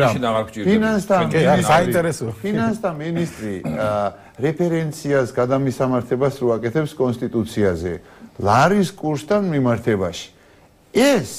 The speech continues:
Speaker 2: გავლენას ახდენს თუ არა, პრემიერ-მინისტრი გამოვიდა მერე სხვათა შორის და თქვა, რომ ძალიან არ უნდა განცხადების გაკეთება, მაგრამ ვაიძულეთ განცხადების გაკეთება. ეს არის თუ არა საზიანო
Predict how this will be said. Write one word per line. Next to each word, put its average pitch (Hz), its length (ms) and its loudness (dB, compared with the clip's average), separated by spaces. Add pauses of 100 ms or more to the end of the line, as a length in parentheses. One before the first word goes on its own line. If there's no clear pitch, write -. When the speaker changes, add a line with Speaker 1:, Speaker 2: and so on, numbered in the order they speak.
(240)
Speaker 2:
გავლენას 127 840 0
ახდენს 180 640 -2
თუ 143 100 -4 (140)
არა, 214 160 2 (380)
პრემიერ-მინისტრი 143 840 -2
გამოვიდა 107 520 2
მერე 90 280 -4
სხვათა 104 320 -6
შორის 110 360 -2
და 190 120 2
თქვა, 156 240 0
რომ 160 160 -2
ძალიან 113 400 0
არ 101 140 2
უნდა 110 380 -2
განცხადების 98 680 -4
გაკეთება, 120 460 0
მაგრამ 147 300 0
ვაიძულეთ 120 560 2 (320)
განცხადების 143 640 0
გაკეთება. 123 540 0 (680)
ეს 247 300 2 (180)
არის 156 560 2
თუ 208 140 -6 (100)
არა 190 180 0
საზიანო 123 840 0